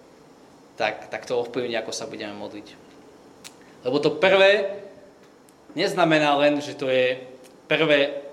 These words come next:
mechanicky alebo organizačne, že je nejaké poradie a toto je,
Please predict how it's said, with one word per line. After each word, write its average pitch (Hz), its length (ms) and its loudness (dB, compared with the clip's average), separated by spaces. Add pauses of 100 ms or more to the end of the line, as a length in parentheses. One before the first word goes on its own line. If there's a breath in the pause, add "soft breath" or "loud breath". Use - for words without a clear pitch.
(100)
mechanicky 139 760 -4
alebo 117 200 -4
organizačne, 143 800 0
že 123 80 -4
je 135 80 -2
nejaké - 240 -4
poradie 160 600 4
a - 80 2
toto 131 280 -6
je, 117 200 0